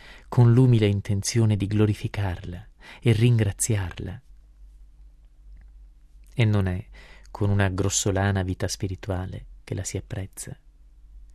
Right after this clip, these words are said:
bensì con la delicata percezione della vera fede. Infatti a molta gente non importa purtroppo nulla del perdono di Dio, di cui pure avrebbe immenso bisogno.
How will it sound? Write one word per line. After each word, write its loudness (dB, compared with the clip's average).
bensì -2
con -2
la 0
delicata -2
percezione -6
della -2
vera -4
fede. -14
Infatti 2
a 4
molta -2
gente -2
non 0
importa 0
purtroppo -8
nulla -4
del -6
perdono -6
di -8
Dio, -6
di -8
cui -6
pure -4
avrebbe -2
immenso -4
bisogno. -8